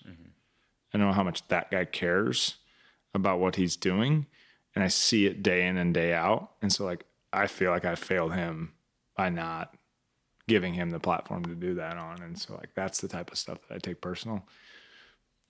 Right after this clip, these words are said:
Speaker 2: And the, you know, the first year, like, a lot of hammies and,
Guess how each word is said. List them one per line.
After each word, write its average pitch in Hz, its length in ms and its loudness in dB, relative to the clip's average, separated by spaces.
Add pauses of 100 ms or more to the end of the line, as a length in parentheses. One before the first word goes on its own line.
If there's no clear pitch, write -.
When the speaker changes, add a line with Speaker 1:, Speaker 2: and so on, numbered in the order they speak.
(100)
Speaker 2:
And 104 120 2
the, 90 400 0 (120)
you 104 80 0
know, 87 120 -2
the 92 80 -2
first - 360 0
year, 95 240 2
like, 101 140 -2 (1300)
a 95 40 2
lot 95 180 6
of 90 60 -2
hammies 98 540 4
and, 87 340 0